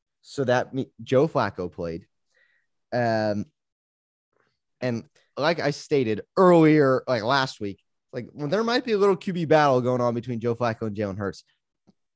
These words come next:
Probably not within the organization.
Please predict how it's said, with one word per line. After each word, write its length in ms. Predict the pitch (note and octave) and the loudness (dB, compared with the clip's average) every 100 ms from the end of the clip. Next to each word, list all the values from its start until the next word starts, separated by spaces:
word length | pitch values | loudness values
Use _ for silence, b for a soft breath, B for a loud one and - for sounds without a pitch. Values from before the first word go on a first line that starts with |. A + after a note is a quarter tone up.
| _ | _
Probably 680 | - D#3 E3+ G#3+ A#3 A3+ A3+ | -6 2 4 4 0 -2 -2
not 440 | E3 D3 C3+ G3+ - - _ _ _ | 2 2 2 -2 -8 -20 _ _ _
within 340 | C3+ D3+ D#3+ E3 | -4 0 0 0
the 80 | C3+ | 0
organization. 880 | D3+ - C#3 B2+ C3 D3+ G3 G3 | 0 0 -2 0 -2 -4 -8 -8